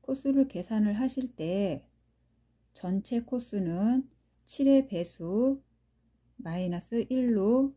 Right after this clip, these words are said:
해주시면 됩니다. 저는 전체 코스를 팔십삼 코로 잡았습니다.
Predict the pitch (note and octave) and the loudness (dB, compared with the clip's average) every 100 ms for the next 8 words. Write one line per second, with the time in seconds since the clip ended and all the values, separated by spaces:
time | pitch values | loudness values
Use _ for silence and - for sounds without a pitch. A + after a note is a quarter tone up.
0 | _ A#3 A#3+ A#3 G3+ F3+ D3 D3 C#3+ G3+ | _ -4 -4 -2 -4 -4 -6 -8 -6 -4
1 | B3+ - _ _ _ _ _ _ _ _ | -4 -8 _ _ _ _ _ _ _ _
2 | _ _ _ _ _ _ _ _ _ _ | _ _ _ _ _ _ _ _ _ _
3 | _ _ _ _ _ _ - F3+ F#3 F#3+ | _ _ _ _ _ _ -10 -6 -4 0
4 | A3 A#3 A#3 F#3 G3+ A3+ A3 C#4 - G3+ | 2 2 0 -8 -6 -6 -6 -8 -6 -6
5 | F3+ G#3+ A#3 - C#4+ C4+ B3+ - C4+ C4+ | -2 -2 -2 -4 -4 -4 -6 2 6 6
6 | C4+ C4 B3 F3 F3 - E3+ D#3 D3 G#3+ | 4 -2 -2 -4 -8 -10 -10 -10 -6 -4
7 | C4+ | -6